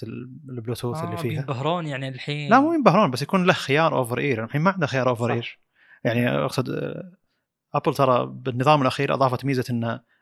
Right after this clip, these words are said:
Speaker 1: السماعة، وتكلمنا عنها بحلقتين، قبل حلقتين ثلاثة الظاهر، أن السماعة تعرف الأجهزة اللي حولك وتشبك على الجهاز اللي قاعد يشتغل منه الصوت.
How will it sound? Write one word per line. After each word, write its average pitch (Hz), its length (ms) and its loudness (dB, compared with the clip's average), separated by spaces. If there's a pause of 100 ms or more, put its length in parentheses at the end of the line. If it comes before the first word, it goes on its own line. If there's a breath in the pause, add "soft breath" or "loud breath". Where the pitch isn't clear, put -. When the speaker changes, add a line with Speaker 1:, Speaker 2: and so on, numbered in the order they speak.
(100)
Speaker 1:
السماعة، 135 560 0
وتكلمنا 139 460 -6
عنها 110 200 -6 (140)
بحلقتين، 120 920 -10
قبل 117 120 -8
حلقتين 120 300 -4
ثلاثة 107 240 -6
الظاهر، 113 340 -8 (340 soft breath)
أن 135 60 2
السماعة 151 320 4
تعرف 147 380 0 (160)
الأجهزة 120 360 -4
اللي 113 100 -4
حولك 131 280 -2
وتشبك 139 360 -2
على 120 100 -2
الجهاز 123 300 -4
اللي 110 120 -6
قاعد 113 100 -4
يشتغل 120 240 -6
منه 123 140 -4
الصوت. - 380 -10